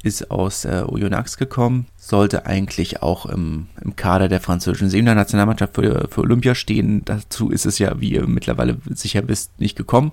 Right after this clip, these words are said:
Aber ein Spieler mit sehr großen Qualitäten, der vom Spielstil,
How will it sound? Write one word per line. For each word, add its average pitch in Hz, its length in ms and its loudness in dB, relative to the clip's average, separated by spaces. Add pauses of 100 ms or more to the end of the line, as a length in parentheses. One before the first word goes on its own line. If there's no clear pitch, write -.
(120)
Aber 101 680 2
ein 101 160 -2
Spieler 110 360 0
mit 110 200 -2
sehr 104 880 2 (180)
großen 104 540 4
Qualitäten, 135 920 -2 (100)
der 95 200 4
vom 95 300 0
Spielstil, 131 1400 4